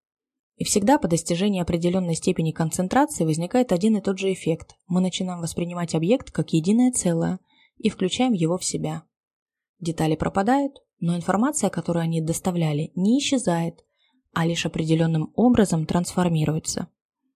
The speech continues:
Пока этого не случится, человек испытывает неудобство,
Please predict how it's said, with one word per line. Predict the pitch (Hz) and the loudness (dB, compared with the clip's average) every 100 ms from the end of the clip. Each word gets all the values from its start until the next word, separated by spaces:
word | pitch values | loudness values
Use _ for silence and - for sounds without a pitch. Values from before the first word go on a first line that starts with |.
| _ _ _ _ _ _ - | _ _ _ _ _ _ -6
Пока | 202 208 | 0 0
этого | 196 190 | 2 0
не | 190 | -2
случится, | - 185 - 262 - 170 - _ | -2 -2 -2 -2 -2 -6 -8 _
человек | - 170 185 220 | 0 2 2 2
испытывает | 185 - 214 185 180 | -2 -2 -2 0 0
неудобство, | 196 190 170 - - 202 | -2 -2 -4 -4 -8 -8